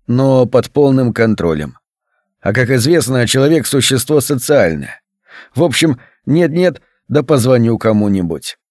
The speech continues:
Но ни другу, ни знакомому. Тут я как раз понимаю, не стоит, если жить хочу.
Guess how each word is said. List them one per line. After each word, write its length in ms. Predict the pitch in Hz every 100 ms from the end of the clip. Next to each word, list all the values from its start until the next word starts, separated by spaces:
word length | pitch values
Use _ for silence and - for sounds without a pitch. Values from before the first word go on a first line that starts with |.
| _ _ _ _
Но 320 | 120 143 135
ни 160 | 127 147
другу, 580 | 147 202 113 92 76 71
ни 160 | 101 131
знакомому. 800 | 123 110 - 202 135 98 80 - _ _ _
Тут 180 | - 175
я 200 | 160 143
как 180 | 147 135
раз 240 | 160 139
понимаю, 600 | 135 131 127 156 127 90
не 200 | 92 120
стоит, 440 | 113 - 190 107 -
если 360 | 113 107 117
жить 260 | 110 127 -
хочу. 400 | 104 104 87